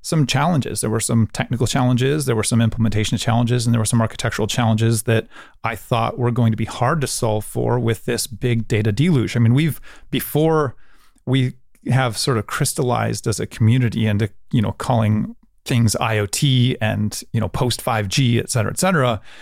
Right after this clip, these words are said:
we've always expected. I mean, I remember back in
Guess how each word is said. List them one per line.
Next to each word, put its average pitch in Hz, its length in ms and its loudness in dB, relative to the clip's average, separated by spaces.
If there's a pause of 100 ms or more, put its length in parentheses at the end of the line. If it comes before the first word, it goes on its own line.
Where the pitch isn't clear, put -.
(260)
we've 135 220 0
always 139 760 2 (340)
expected. - 960 -4 (440)
I - 20 4
mean, 120 80 4
I 127 60 4
remember 123 140 2
back 120 220 -2
in 117 140 4